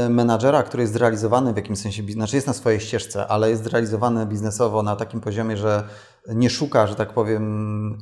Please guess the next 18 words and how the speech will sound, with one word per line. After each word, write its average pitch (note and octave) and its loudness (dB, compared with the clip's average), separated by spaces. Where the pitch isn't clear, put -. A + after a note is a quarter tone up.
wynagrodzenia A#2+ 6
za A2 4
roboczą A#2+ 6
godzinę, G#2 0
tam F#2+ -4
chociażby G#2 -6
miało G#2+ 4
i A2 0
kosztować G#2+ -2
dwieście G#2 -2
euro. G2+ 2
Dla A2+ 4
niego B2+ 6
tą, A2 0
tą, G2+ -4
nazwijmy G#2 -4
to, G#2+ -4
zapłatą A2+ 4